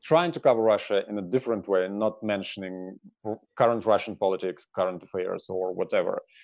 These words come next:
So we have, uh, mm, Charles's Space Bridge, uh, which covers this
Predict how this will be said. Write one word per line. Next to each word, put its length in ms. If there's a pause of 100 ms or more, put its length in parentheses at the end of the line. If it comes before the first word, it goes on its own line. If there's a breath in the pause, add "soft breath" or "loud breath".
(120)
So 400
we 80
have, 180 (140)
uh, 400 (120)
mm, 640
Charles's 560
Space 300
Bridge, 520
uh, 260 (200)
which 220
covers 600
this 360